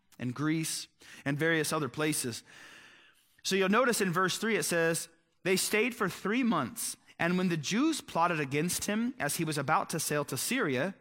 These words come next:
he decided to return through Macedonia." Now, keep in mind that what Luke just said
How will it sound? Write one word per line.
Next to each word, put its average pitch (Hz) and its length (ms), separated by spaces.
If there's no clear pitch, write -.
he 240 120
decided 226 520
to 226 100
return 156 500
through 160 140
Macedonia." 151 800
Now, 139 220
keep 294 320
in 262 120
mind 175 460
that 156 120
what 160 280
Luke 233 300
just 190 300
said 139 380